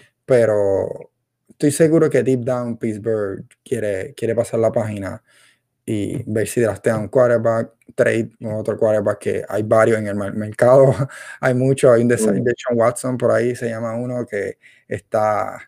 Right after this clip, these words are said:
Speaker 2: Mm.
Speaker 1: se está hablando que hay muchas, hay muchas opciones, pero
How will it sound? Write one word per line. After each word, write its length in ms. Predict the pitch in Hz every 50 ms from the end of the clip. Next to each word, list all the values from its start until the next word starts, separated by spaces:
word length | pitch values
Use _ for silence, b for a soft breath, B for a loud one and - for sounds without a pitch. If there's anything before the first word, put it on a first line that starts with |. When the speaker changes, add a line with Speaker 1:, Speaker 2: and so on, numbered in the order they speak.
| _ _ 107
Speaker 2:
Mm. 160 | 101 95 95 -
Speaker 1:
se 120 | - 123
está 180 | 117 - - 120
hablando 400 | 113 123 135 135 135 139 139 135
que 60 | 139
hay 80 | 131 135
muchas, 340 | 147 160 165 160 - 170 -
hay 80 | 147 151
muchas 280 | 151 151 151 180 165
opciones, 520 | 160 135 - - 147 147 143 131 117 104 110 _ _ b b b b b b b b _ _ _
pero 720 | - 123 117 113 110 110 107 104 101 95 - 98 - -